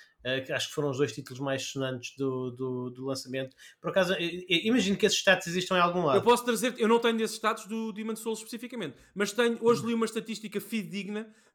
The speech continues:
Speaker 2: que vos
Speaker 1: Uhum.
Speaker 2: vai potencialmente chocar e que invalidam qualquer coisa que nós possamos dizer aqui, porque a PlayStation com estes números, a PlayStation marca, está
Speaker 1: Uhum.
Speaker 2: safa para as próximas décadas. Década, pelo menos a
Speaker 1: Sim.
Speaker 2: próxima década está safa, não se preocupem com a marca PlayStation.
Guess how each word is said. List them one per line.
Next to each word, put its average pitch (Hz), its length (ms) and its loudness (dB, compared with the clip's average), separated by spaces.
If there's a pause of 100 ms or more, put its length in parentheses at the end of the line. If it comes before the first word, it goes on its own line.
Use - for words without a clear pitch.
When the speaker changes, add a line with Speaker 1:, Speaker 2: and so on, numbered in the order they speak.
Speaker 2:
que 175 60 -12
vos 143 100 -2
Speaker 1:
Uhum. 123 60 -2
Speaker 2:
vai 208 240 6
potencialmente 196 680 -2
chocar 156 420 -6 (560)
e 240 80 -2
que - 400 -4 (720)
invalidam 247 840 6 (300)
qualquer 254 640 6
coisa 240 320 4
que 214 100 -10
nós 208 220 -2
possamos 190 380 -4
dizer 214 240 -4
aqui, 311 320 -2 (360)
porque 269 260 -2
a - 40 -2
PlayStation 226 540 0
com 220 160 -2
estes 214 160 -6
números, 202 420 -4
a 170 60 -10
PlayStation 226 340 -8
marca, 180 340 0 (300)
está - 180 4
Speaker 1:
Uhum. 220 60 6
Speaker 2:
safa 240 300 2
para 240 120 0
as - 60 -4
próximas 214 380 -2
décadas. 131 440 -4 (320)
Década, 302 280 2
pelo 220 140 -6
menos 269 120 0
a - 20 -2
Speaker 1:
Sim. 190 60 0
Speaker 2:
próxima 247 240 2
década 220 260 0
está 202 160 0
safa, 175 260 -2
não 175 80 -6
se 180 60 -10
preocupem 190 340 -6
com 185 80 -8
a 175 40 -4
marca 165 200 -6
PlayStation. 147 420 -14